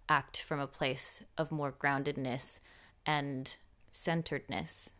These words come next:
And then hopefully you can come out the other side with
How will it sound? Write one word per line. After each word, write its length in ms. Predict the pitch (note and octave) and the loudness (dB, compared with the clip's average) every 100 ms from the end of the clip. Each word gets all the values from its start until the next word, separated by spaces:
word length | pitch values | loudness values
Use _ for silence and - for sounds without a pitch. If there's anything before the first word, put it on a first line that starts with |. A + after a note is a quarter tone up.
| - - - - | -20 -20 -12 -2
And 180 | F3 | 2
then 120 | D#3 C#3 | 2 2
hopefully 600 | F3 D#3+ - D#3+ D3 C3+ | 2 2 0 -2 0 0
you 260 | D3+ D#3+ | 0 -2
can 360 | - - D3 D#3 - | -2 -2 -2 -4 -8
come 340 | - F#3 E3 | 0 4 6
out 240 | D3+ D3+ D3+ | 8 6 6
the 140 | D#3+ | 2
other 160 | D3+ C#3+ | 4 0
side 640 | - D#3+ D#3 C#3 C3 C#3 - - - - | 2 4 4 4 0 -6 -16 -20 -20 -6
with 380 | D#3 D#3+ D3 | 4 6 6